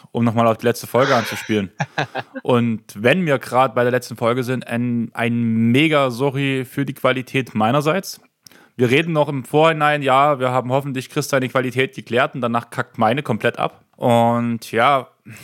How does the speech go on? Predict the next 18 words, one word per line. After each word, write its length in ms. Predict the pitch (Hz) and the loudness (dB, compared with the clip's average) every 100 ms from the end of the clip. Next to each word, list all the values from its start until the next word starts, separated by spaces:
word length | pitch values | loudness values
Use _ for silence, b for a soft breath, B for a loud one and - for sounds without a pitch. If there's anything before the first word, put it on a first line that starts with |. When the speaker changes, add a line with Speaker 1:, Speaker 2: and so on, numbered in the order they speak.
| - | -10
Speaker 1:
ich 100 | - | -2
weiß 160 | 127 | -2
nicht, 140 | 147 127 | -2 -4
wer 80 | 127 | -2
von 100 | 135 | 2
euch 200 | 135 - | 0 0
die 100 | 123 | -4
letzte 240 | 127 143 | -2 -6
Folge 320 | - 135 156 | 2 2 2
oder 160 | 139 120 | 0 -2
die 80 | 113 | -2
vorletzte 420 | 143 160 165 143 | 2 2 0 -2
Folge 260 | 143 139 | 0 0
Fest 280 | 135 147 - | -2 -4 -6
und 60 | 127 | -2
Flauschig 440 | 127 113 151 170 | 2 4 2 -4
gehört 320 | 165 147 170 | -2 0 0
hat, 220 | 180 175 | 0 -2